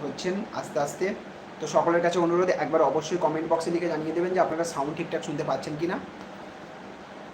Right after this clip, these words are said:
তো আজকে মূলত আমরা কথা বলবো আরজি কর কাণ্ড নিয়ে।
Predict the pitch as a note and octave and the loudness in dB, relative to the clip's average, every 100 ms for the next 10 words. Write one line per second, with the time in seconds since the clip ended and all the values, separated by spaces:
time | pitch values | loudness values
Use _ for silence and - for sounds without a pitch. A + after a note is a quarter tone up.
0 | - C#3 C3+ C3+ C#3 C3+ - - - - | -4 -2 0 0 0 -2 -6 -14 -16 -16
1 | - - - - - - - - - - | -14 -14 -14 -14 -14 -14 -14 -14 -14 -14
2 | - - - C3+ - G3 F#3+ G3 G#3 F3 | -14 -14 -8 -6 0 2 2 2 0 2
3 | F3 D#3+ D3+ F3 F#3 D#3+ E3+ - - - | 2 2 2 2 4 4 0 -2 -10 -14
4 | - - - - - - - - - D#3 | -14 -14 -14 -14 -14 -14 -14 -12 -2 -2
5 | D3+ F3 E3+ D3 C3+ B2+ B2 | -2 0 0 2 0 -2 -4